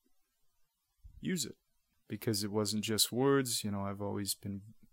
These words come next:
compelled into the visual arts to some degree. I messed around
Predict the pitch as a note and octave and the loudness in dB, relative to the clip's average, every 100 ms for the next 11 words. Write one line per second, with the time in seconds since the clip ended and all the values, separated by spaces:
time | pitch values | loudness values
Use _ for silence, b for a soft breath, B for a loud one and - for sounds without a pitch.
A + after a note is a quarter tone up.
0 | - - - _ _ _ _ _ _ _ | -20 -20 -20 _ _ _ _ _ _ _
1 | _ - - G#2+ G#2 G#2+ G2+ F#2+ - _ | _ -10 -4 -4 0 0 0 -2 -8 _
2 | - A2 G#2+ G2 G2+ G2+ G#2 G#2 G#2 G#2 | -8 -6 -6 -6 -4 -2 0 0 0 0
3 | G#2 - - - _ - A2 G#2 G#2 G2+ | -2 -4 -6 -12 _ -6 -2 -2 -4 -4
4 | G#2 G#2 G2+ G2 G2+ G2+ - G#2+ G2+ G2+ | -2 -2 -2 -4 -6 -4 -4 -2 -2 -4
5 | G2 | -6